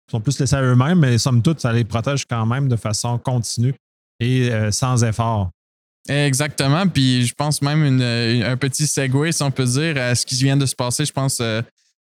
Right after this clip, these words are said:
Speaker 2: j'en ai entendu parler beaucoup en fin de semaine, la nouvelle vulnérabilité d'Open S S L, que là, c'est, c'est, c'était quasiment un pied d'alerte là-dessus, pour finalement se rendre compte que ça affecte tellement pas beaucoup de monde, puis que, encore une fois, c'est quelque chose que,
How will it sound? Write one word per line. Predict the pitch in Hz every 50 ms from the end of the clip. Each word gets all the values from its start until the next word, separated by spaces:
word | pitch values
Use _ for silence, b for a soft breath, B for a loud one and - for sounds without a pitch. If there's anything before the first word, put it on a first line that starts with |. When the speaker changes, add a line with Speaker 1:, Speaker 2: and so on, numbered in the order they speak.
| _ - - 82
Speaker 2:
j'en | - 127 160 156
ai | 160
entendu | 170 160 - 175 165 151
parler | 151 175 175 190
beaucoup | 180 170 160 190
en | 190 175
fin | - 175
de | 156 -
semaine, | 156 147 160 175 180
la | 165 147
nouvelle | 143 135 139 143 139
vulnérabilité | 135 143 143 139 139 135 135 131 131 - 160 151
d'Open | 147 127 - 135 139
S | 131 127 -
S | 139 123 - -
L, | 160 160 160 160 151
que | 143 143
là, | 139 143 139 139 135 123 120 117
c'est, | 113 - - 110
c'est, | 110 - 127
c'était | 123 - - 135 127 - 131 120
quasiment | - 135 127 123 131 135 143 147 143 131 120 120 117 113
un |
pied | 110 - - 147 143
d'alerte | 135 127 123 135 151 - -
là-dessus, | 131 127 117 - - 170 208 226 - _ _ _ _ _ _ _
pour | - 156 147 -
finalement | - 170 160 156 156 160 170 175
se | - -
rendre | 151 147 143
compte | 127 156 160 180 175 147
que | 151
ça | 135 - - 131
affecte | 127 - - 139 - -
tellement | - 151 151 156 160 160
pas | 156 - 160 156
beaucoup | 147 147 139 - 147
de | 135
monde, | 135 135 156 220 262 262 233 214 - _ _ _ _ _ _
puis | - 160 156
que, | 143 165 160 151
encore | - 147 151 139 180 175 180
une | 185 170
fois, | 151 190 226
c'est | 220 - 175
quelque | - 160 131
chose | - - 185 202 226 233 -
que, | - - 165 170 175 180 180